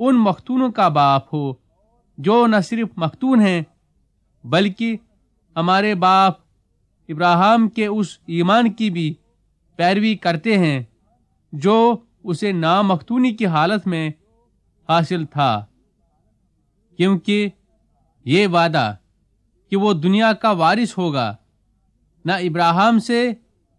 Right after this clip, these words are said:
نہ اس کی نسل سے، شریعت کے وسیلہ سے کیا گیا تھا، بلکہ ایمان کی راست بازی کے وسیلہ سے، کیونکہ اگر شریعت والے ہی وارث ہوں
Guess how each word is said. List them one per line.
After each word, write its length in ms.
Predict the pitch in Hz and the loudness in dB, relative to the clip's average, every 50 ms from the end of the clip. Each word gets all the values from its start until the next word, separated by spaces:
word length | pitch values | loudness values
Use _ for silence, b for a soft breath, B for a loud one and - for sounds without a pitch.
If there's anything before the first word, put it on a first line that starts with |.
| _ - | _ -6
نہ 40 | 180 | -2
اس 200 | 202 220 208 - | -2 -2 -2 -2
کی 120 | - 233 226 | -4 -4 -2
نسل 320 | 208 202 185 156 233 233 202 | -2 -2 -2 -2 -2 -4 -4
سے، 200 | - - 165 135 113 104 - _ _ _ _ _ _ _ _ _ _ _ _ _ | -4 -4 -4 -4 -4 -6 -10 _ _ _ _ _ _ _ _ _ _ _ _ _
شریعت 500 | - - 185 196 220 233 262 254 240 - | -6 -4 -2 -2 0 0 0 0 -2 -4
کے 140 | _ - 233 | _ -8 -6
وسیلہ 420 | 208 196 175 151 - 220 214 214 202 | -4 -4 -4 -6 -4 -4 -2 -2 -2
سے 180 | 165 208 202 | -2 -4 -8
کیا 300 | 156 - - 175 170 165 | -8 -6 -4 -2 -2 -2
گیا 200 | 147 139 131 123 117 | -2 -2 -4 -4 -6
تھا، 240 | - 120 107 104 101 - _ _ _ _ - | -6 -8 -10 -12 -12 -16 _ _ _ _ -8
بلکہ 440 | 123 143 170 165 160 - 247 262 269 254 _ _ _ _ _ _ _ _ _ _ _ _ _ _ 165 | -4 -4 -4 -4 -4 -4 -4 -4 -4 -6 _ _ _ _ _ _ _ _ _ _ _ _ _ _ -4
ایمان 480 | 165 180 190 190 196 220 247 240 226 | -2 -2 0 2 2 2 2 2 0
کی 120 | 226 247 220 | -2 -4 -2
راست 300 | 196 180 180 180 - - | 0 0 0 0 -2 -4
بازی 320 | 190 185 196 214 214 233 220 | -4 -2 -2 -2 -2 -4 -6
کے 140 | 226 - 202 | -6 -6 -6
وسیلہ 440 | 175 165 151 - - 190 180 165 143 | -4 -4 -4 -4 -6 -4 -4 -4 -4
سے، 240 | 113 120 110 101 98 101 _ _ _ _ _ _ _ _ _ _ _ - | -4 -6 -8 -8 -8 -12 _ _ _ _ _ _ _ _ _ _ _ -4
کیونکہ 460 | 202 220 226 196 202 240 240 247 233 233 _ _ _ _ _ _ _ _ _ _ | -2 0 0 -2 -2 -4 -4 -4 -6 -8 _ _ _ _ _ _ _ _ _ _
اگر 260 | - 175 190 220 226 190 | -8 -6 -4 -4 -4 -4
شریعت 440 | 156 - - 202 202 220 240 233 196 | -6 -4 -4 -4 -2 -2 -2 -2 -2
والے 320 | 208 214 208 208 214 240 240 | 0 0 0 0 0 0 0
ہی 160 | 220 233 240 | 0 0 0
وارث 420 | 220 185 165 175 190 220 185 - - | 0 0 0 0 0 -2 -6 -6 -8
ہوں 180 | 190 190 190 | -8 -8 -8